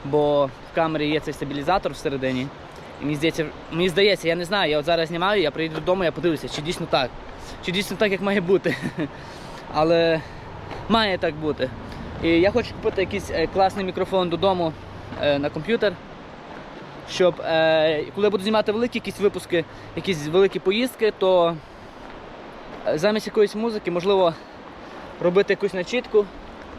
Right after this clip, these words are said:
так як це роблять багато інших блогерів.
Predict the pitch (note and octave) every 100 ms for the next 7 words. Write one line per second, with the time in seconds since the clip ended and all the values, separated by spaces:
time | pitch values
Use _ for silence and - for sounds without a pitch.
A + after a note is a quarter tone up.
0 | - - - - - - - - - -
1 | E3 D#3+ D#3 - E3+ F3 E3 E3 C#3+ E3
2 | E3+ E3 E3+ E3 D#3 D#3 D3 E3+ F3 D#3+
3 | D#3